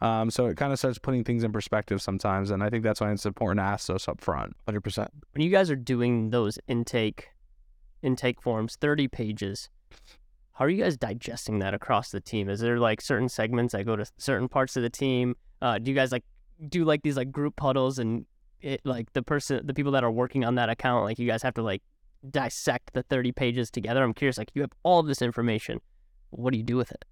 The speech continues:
Speaker 1: Yeah, so, um, it's in sections. So there's, um, there's, like, a main section, which is probably, like, eight pages, uh, which everyone needs to be involved in. That's, like,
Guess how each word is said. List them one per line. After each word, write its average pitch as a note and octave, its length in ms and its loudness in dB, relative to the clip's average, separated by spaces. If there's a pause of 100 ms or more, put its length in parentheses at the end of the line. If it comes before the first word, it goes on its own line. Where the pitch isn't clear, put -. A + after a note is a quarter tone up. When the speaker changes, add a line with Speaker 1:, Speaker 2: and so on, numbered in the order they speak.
(360)
Speaker 1:
Yeah, B2+ 240 6
so, B2 320 4
um, A#2 280 4
it's C3 160 0
in F#3 100 4
sections. C3 480 0
So B2+ 120 0
there's, A#2+ 240 0
um, A2+ 400 2 (320)
there's, C3 180 0
like, C#3+ 100 0
a C3 80 0
main B2+ 240 2
section, C#3 380 -2
which A#2+ 140 -2
is - 40 -10
probably, A#2+ 260 2
like, A2+ 280 0
eight A#2+ 200 0
pages, C3+ 500 0 (400)
uh, A2+ 220 4
which A2+ 180 0
everyone A#2+ 400 0
needs A#2 180 -2
to A2+ 80 -2
be A#2 120 2
involved G#2+ 380 2
in. A#2 260 2
That's, G#2+ 300 0
like, G#2 340 2